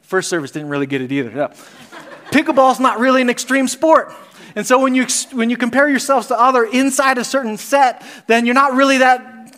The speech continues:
high. You're not really that extreme 'cause it's not an extreme sport, even though I did break a rib playing it last year. True story.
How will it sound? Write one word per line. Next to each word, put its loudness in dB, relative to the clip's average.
high. 0
You're -2
not 0
really -2
that -2
extreme -6
'cause -6
it's -12
not -4
an -4
extreme -8
sport, -4
even 0
though 4
I 2
did -4
break -2
a -2
rib -2
playing -4
it -8
last -6
year. -12
True -4
story. -4